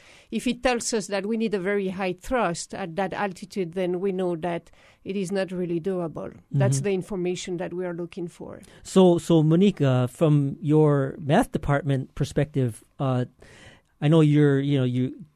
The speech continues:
Speaker 2: have classes that you teach, but is your, is your research or your activity kinda geared more toward the space science and, you know,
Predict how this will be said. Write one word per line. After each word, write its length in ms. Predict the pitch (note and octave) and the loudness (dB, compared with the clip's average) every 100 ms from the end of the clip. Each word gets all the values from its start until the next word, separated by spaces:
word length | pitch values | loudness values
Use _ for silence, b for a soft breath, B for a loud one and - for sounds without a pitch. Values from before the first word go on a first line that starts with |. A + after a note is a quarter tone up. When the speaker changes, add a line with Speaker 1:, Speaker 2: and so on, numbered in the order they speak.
| _ | _
Speaker 2:
have 300 | B2+ C3+ G#2+ - | 0 0 0 -2
classes 400 | D#3 D3+ D3+ D3 | 0 2 2 2
that 160 | D3+ | 0
you 60 | D3 | 0
teach, 440 | - D3+ C#3+ C#3 | -2 2 2 2
but 140 | - D3 | 0 2
is 160 | C#3+ | 4
your, 300 | D3 D3+ C#3 - | 4 4 4 0
is 200 | D3+ B2 | -4 2
your 140 | F3+ | 4
research 520 | A3 F3+ G3+ G3 F#3+ D#3+ | 4 2 0 0 2 2
or 160 | C#3+ | 2
your 460 | B2 C#3+ D#3 D#3 D3+ B B B B _ | 2 4 4 4 0 B B B B _
activity 840 | C#3+ C#3 - D#3+ D#3+ D#3+ D#3 D3 - - | -2 0 2 2 4 4 4 2 -2 -8
kinda 220 | - D#3 | 0 0
geared 420 | C#3+ A2+ D3 D3+ - | 0 2 2 2 -2
more 280 | C#3 D3 | 0 0
toward 440 | D3+ - C#3 C#3 A#2+ | 0 -2 -2 -2 -4
the 200 | C3+ B2+ | -4 -4
space 380 | - - C#3+ C#3+ | -4 -2 -2 -2
science 840 | - - - - C#3+ D#3 D#3 - | -8 -14 -12 -4 -2 -2 -4 -4
and, 280 | C#3+ B2+ C3 | -4 -4 -4
you 60 | C3+ | -4
know, 180 | B2+ | -4